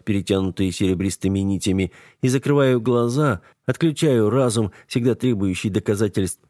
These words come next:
и оснований. Я выпускаю на волю основные инстинкты, животные, дикие, неподвластные логике.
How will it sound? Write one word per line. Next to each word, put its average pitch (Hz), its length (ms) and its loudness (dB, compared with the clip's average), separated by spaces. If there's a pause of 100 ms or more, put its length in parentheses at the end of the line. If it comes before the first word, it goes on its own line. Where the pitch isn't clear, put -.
и 117 60 0
оснований. 117 760 0 (300)
Я 156 140 2
выпускаю 123 560 0
на 104 120 0
волю 120 300 2
основные 113 760 0
инстинкты, 107 920 -2 (160)
животные, 120 680 0 (100)
дикие, 113 500 0 (220)
неподвластные 113 1000 -2
логике. 95 600 -8